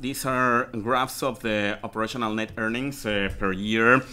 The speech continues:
in millions of dollars for the, for the, um, for the, this gray line is the production of oil. This is the,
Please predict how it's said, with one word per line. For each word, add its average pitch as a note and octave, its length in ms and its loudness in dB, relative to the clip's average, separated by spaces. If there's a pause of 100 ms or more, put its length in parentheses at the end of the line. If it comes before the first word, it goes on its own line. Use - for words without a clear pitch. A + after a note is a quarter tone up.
(320)
in A#2+ 140 -2
millions A#2+ 400 -4
of G2+ 140 -4
dollars A#2 460 2
for A2+ 280 0
the, G2+ 380 2
for G2+ 320 0
the, F#2+ 160 0
um, F2+ 440 -2 (160)
for G2+ 220 0
the, F2+ 320 -2 (760)
this A2 440 -6 (340)
gray G#2 220 -4
line A2+ 400 0
is G2 160 -8
the G2+ 80 -2
production A2 720 -2
of - 160 -10
oil. B2+ 320 -6
This G2 240 -10
is G2 180 -12
the, F2+ 360 -4